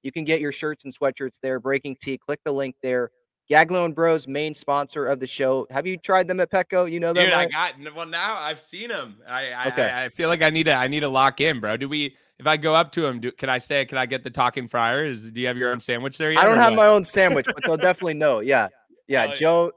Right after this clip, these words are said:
Speaker 1: Joe Gaglione, he's been amazing to me. So, uh, yeah, amazing cheesesteaks. They have the cheesesteak fries as well.
Speaker 2: Oh.
Speaker 1: So check them out there. Main location on Friars Road. And then Foco, they got some Padres bobbleheads and collectibles there as well.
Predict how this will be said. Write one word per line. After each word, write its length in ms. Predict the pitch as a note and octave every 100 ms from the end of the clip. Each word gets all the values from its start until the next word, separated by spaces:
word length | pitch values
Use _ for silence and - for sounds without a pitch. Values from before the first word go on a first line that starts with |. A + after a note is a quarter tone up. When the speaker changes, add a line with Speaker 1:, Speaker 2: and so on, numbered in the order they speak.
| _
Speaker 1:
Joe 200 | D#3 D#3+
Gaglione, 580 | E3 E3+ E3 D#3 D3 C3+
he's 140 | C#3+ C3
been 120 | D3
amazing 400 | C3+ C3+ C3 C3
to 100 | B2+
me. 160 | B2+ A#2
So, 340 | - B2 A#2
uh, 240 | A#2 A2 A2
yeah, 180 | A#2 G2+ _ _ -
amazing 440 | B2+ D#3+ F#3 F#3 E3
cheesesteaks. 600 | E3 D#3+ - D#3 D3 -
They 120 | D3
have 100 | A#2+
the 80 | A2+
cheesesteak 480 | - D#3+ - C#3
fries 420 | _ C3 C3+ C#3+ C3
as 140 | -
well. 280 | B2+ C3 B2+
Speaker 2:
Oh. 340 | A2+ A2+ G#2 F#2+
Speaker 1:
So 100 | C#3+
check 300 | - F#3 -
them 220 | F#3+ F3
out 200 | E3+ D#3+
there. 220 | E3 D#3+ D3+
Main 240 | D3+ E3
location 440 | D#3+ - D3+ -
on 140 | C#3 C3
Friars 400 | - C3+ C3 A#2
Road. 340 | D3 D3 D3 - _ _ -
And 140 | C#3+
then 100 | E3+
Foco, 420 | E3 F#3+ F#3 F3+ E3
they 120 | E3
got 240 | D#3+ D3+
some 120 | D3+
Padres 380 | C#3+ D3+ D3 C#3
bobbleheads 580 | C#3 C3+ C3+ C#3 C3 A#2 B2+
and 180 | B2+
collectibles 600 | - B2+ A#2+ - A#2 A2+ A#2+
there 260 | A#2 A2
as 220 | G#2+ G#2 -
well. 300 | G#2+ G#2